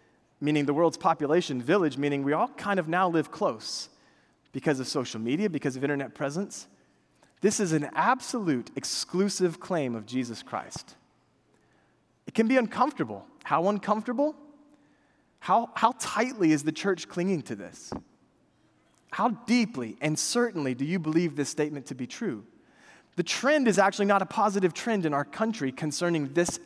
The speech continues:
absolute exclusive claim of Jesus. You know, sixty-five percent of American Christians believe that there are multiple paths to God. This is according to two thousand eight Pew Research, which means I would expect this number to be higher, this percentage to be higher, especially since I believe it was two thousand eleven when Rob Bell's book hit the market about,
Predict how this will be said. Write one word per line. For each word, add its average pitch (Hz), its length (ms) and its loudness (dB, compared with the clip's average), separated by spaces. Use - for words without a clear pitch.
absolute 165 440 0
exclusive 143 640 -4
claim 135 280 -4
of 117 100 -8
Jesus. 120 380 -4
You 160 60 -4
know, 202 80 0
sixty-five 196 880 -2
percent 127 520 -6
of 143 80 0
American 175 500 2
Christians 165 440 0
believe 147 380 4
that 143 120 0
there 156 140 4
are 139 80 2
multiple 147 480 0
paths 135 380 0
to 139 100 -6
God. 123 320 0
This 147 120 0
is 170 80 -6
according 170 320 2
to 147 80 -4
two 233 220 0
thousand 185 340 4
eight 247 300 0
Pew 196 180 2
Research, 165 400 2
which 160 140 -4
means 190 320 0
I 165 120 2
would 202 100 6
expect 226 360 0
this 226 140 -2
number 180 200 2
to 160 80 0
be 156 80 -4
higher, 156 380 -2
this 147 100 -6
percentage 151 460 0
to 151 60 -10
be 147 100 0
higher, 147 280 2
especially 247 440 2
since 196 200 2
I 175 80 6
believe 190 280 2
it - 20 4
was 160 80 2
two 214 140 -2
thousand 180 300 4
eleven 170 360 4
when 147 180 2
Rob 151 200 2
Bell's 180 200 2
book 143 260 -2
hit 165 180 -2
the 143 80 -4
market 139 320 -2
about, 135 260 -2